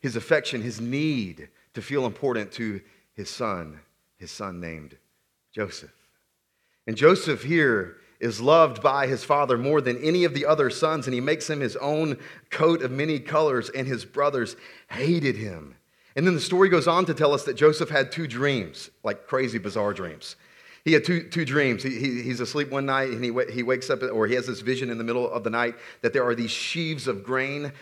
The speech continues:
There are eleven sheaves of grain, and they bow down to him.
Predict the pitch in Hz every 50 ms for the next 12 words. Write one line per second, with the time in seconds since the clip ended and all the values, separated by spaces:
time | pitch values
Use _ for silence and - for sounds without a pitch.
0 | - - 127 117 117 117 117 127 135 139 131 120 - 135 135 120 127 107 98 123
1 | 123 123 123 117 110 104 101 92 120 113 113 113 92 110 107 113 110 90 95 85
2 | 87 92 82 76 73 76